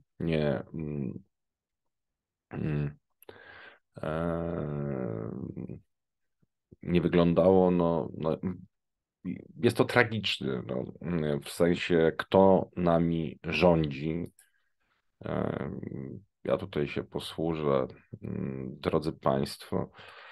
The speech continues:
e, takimi komentarzami. No, Grzegorz Rzeczkowski, obecnie dziennikarz tygodnika Newsweek.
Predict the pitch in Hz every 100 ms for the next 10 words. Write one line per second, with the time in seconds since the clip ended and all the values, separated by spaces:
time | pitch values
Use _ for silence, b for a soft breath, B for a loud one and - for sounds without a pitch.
0 | B B B _ - 76 76 71 65 60
1 | - - - 80 80 78 - 82 82 87
2 | 90 85 80 69 64 73 82 80 76 78
3 | - - 80 - - 67 50 - - -
4 | - 64 67 67 67 69 - - - -
5 | - 76 69 - 67 - 69 69 65 85
6 | - - 50 50 -